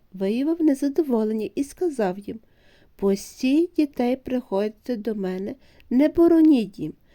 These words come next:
таких бо царство Боже. Істинно кажу вам, хто царства Божого не прийме як дитина, не війде до нього".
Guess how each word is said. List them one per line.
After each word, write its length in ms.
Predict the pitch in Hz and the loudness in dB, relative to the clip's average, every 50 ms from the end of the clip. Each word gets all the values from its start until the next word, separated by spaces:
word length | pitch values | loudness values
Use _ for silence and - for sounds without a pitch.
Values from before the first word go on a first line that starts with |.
| _ _ _ _ | _ _ _ _
таких 380 | - 170 185 190 - 240 240 214 | -4 -4 -4 -2 0 0 0 0
бо 160 | 208 240 240 | 0 -2 -4
царство 600 | - - - 294 294 285 254 - - - 254 247 - | -2 -2 -2 0 0 -2 -2 -6 -6 -6 -6 -4 -2
Боже. 440 | 302 285 262 220 - - - 180 220 _ _ _ _ _ _ _ _ _ _ _ _ _ - | -2 -2 -2 -2 -4 -8 -12 -14 -14 _ _ _ _ _ _ _ _ _ _ _ _ _ -6
Істинно 480 | 370 330 320 - - - 302 320 339 | -4 -4 -4 -4 -6 -4 -2 -2 -2
кажу 440 | 339 - - 294 240 208 202 - 180 | -2 -2 -2 -2 -2 -2 -4 -6 -8
вам, 200 | 175 147 123 - - - _ _ _ _ _ _ _ _ | -8 -8 -10 -12 -14 -18 _ _ _ _ _ _ _ _
хто 260 | _ _ _ - 208 | _ _ _ -8 -8
царства 640 | 208 - - - 233 233 262 269 262 262 - - 226 214 | -8 -8 -4 0 2 2 2 2 0 -2 -4 -4 -4 -2
Божого 500 | 208 208 233 254 262 - 247 226 226 214 | -2 0 0 0 0 -2 -2 -4 -2 -4
не 140 | 208 208 | -4 -6
прийме 420 | 202 - 208 226 214 220 233 254 262 | -6 -6 -6 -6 -4 -2 -2 -2 -2
як 180 | 254 233 220 | -2 -4 -4
дитина, 600 | 185 185 180 180 - - 254 277 294 277 262 247 262 _ - - _ _ _ _ _ _ | -4 -6 -6 -6 -4 -4 -2 0 0 0 -2 -4 -8 _ -20 -20 _ _ _ _ _ _
не 180 | 214 220 220 214 | -2 -2 0 0
війде 400 | 190 214 208 196 175 240 262 294 | 0 -2 -2 -2 -2 -2 -4 -2
до 160 | 285 - 277 | 0 0 0
нього". 480 | 254 254 277 277 247 202 190 180 - | 0 2 0 0 0 -2 -6 -10 -14